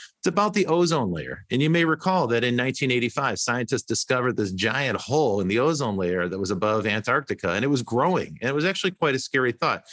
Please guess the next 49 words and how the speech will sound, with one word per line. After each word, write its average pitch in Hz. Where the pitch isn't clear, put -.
because 143
the 127
ozone 185
layer 123
absorbs 113
the 113
sun's, 117
um, 104
ultraviolet 117
radiation, 104
or 101
a, 98
a -
huge 127
amount 110
of 92
it, 82
so -
that 98
we 107
don't, 110
you 107
know, 95
literally 104
burn 104
our 85
skins 117
off. 78
Uh, 113
but 113
the 151
worry 226
was 117
that 120
we 135
were 135
u-, 139
dumping 135
so -
many 190
chemicals, 143
hundreds 175
of, 113
of 113
different 131
kind 117
of 98
chemicals 127
called 123